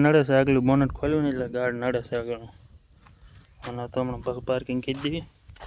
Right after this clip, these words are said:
ચાવી વાળું દાવા લોકથી ને જ ખુલ્લા છે.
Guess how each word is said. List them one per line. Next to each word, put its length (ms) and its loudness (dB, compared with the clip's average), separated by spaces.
ચાવી 320 0
વાળું 220 0
દાવા 280 -4
લોકથી 320 -8
ને 80 -8
જ 100 -20
ખુલ્લા 300 -10
છે. 80 -16